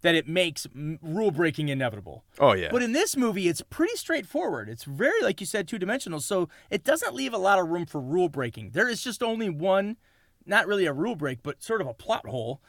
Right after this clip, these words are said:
Speaker 1: And that is, how the fuck does he move around? How is his body moving? So I'll give you an example. Like I said, when he first hy-, hypnotizes himself, right?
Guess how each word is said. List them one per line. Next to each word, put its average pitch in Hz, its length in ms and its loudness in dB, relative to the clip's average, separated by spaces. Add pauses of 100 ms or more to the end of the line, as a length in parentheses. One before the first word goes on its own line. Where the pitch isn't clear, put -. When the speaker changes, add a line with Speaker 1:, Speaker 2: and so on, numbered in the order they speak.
(320)
Speaker 1:
And 160 180 -2
that 240 180 4
is, 151 460 -2 (1300)
how 175 120 -2
the 254 100 -6
fuck 214 180 -2
does 180 160 -6
he 190 80 -2
move 190 200 -2
around? 175 540 -6
How 240 120 -2
is 269 100 -4
his 233 100 -8
body 185 280 4
moving? - 340 -8 (240)
So 196 280 6
I'll 180 140 4
give 220 140 -6
you 233 80 -4
an 202 40 -4
example. 131 420 -6 (1000)
Like 214 180 6
I 214 100 8
said, 123 260 0
when 147 100 -2
he 165 80 2
first 262 380 0
hy-, - 140 -14 (160)
hypnotizes 117 680 -2
himself, 95 460 -8
right? 123 260 -2